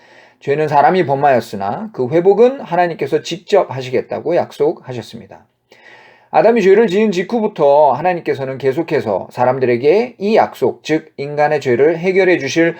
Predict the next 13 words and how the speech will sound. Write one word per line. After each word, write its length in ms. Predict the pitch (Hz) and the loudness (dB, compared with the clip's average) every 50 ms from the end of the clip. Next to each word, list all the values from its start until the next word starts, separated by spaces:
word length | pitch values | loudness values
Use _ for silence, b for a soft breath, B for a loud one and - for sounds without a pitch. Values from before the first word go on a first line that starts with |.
| B B B B - | B B B B -4
구원자를 480 | - 185 220 226 220 196 196 190 196 | 2 4 4 4 4 4 4 4 2
보내주시겠다는 840 | 165 165 160 160 151 135 127 120 131 127 117 120 123 117 123 123 120 | 0 0 -2 -2 -4 -4 -6 -4 -4 -4 -2 -2 -4 -4 -4 -6 -6
약속을 540 | 107 101 - - 110 113 139 160 185 175 | -8 -8 -10 -10 -6 -2 0 0 0 -2
거듭거듭 680 | - - 117 117 135 135 - - 110 123 160 185 180 - | -2 -2 -2 0 0 -2 -2 -2 0 0 0 0 -2 -4
되새겨 400 | - - 107 104 113 101 117 139 | -8 -8 -6 -6 -4 -2 -2 -2
주셨습니다. 640 | 139 135 127 127 117 - - - - - - - - _ _ _ _ _ _ B B B B B B B B | -2 -4 -6 -8 -8 -10 -14 -18 -18 -20 -20 -20 -20 _ _ _ _ _ _ B B B B B B B B
주로 220 | - 160 180 202 170 | 0 2 4 4 4
선지자 580 | 143 190 226 240 240 240 220 226 208 175 123 | 2 0 -2 -2 -2 0 2 2 4 4 2
혹은 360 | 127 143 190 196 208 208 175 | 0 -2 -2 -2 0 0 0
예언자라 440 | 147 139 151 185 196 202 208 208 196 | 2 2 2 2 2 4 4 4 4
불리는 280 | 170 165 151 156 160 156 | 2 0 -2 -2 -4 -2
사람들을 480 | 139 135 117 123 135 139 139 131 127 | -2 -2 0 0 0 0 0 0 0
보내셔서 720 | 120 127 123 120 113 113 113 104 123 135 202 277 302 - | -2 -4 -4 -4 -4 -4 -4 -2 0 0 0 0 -2 -4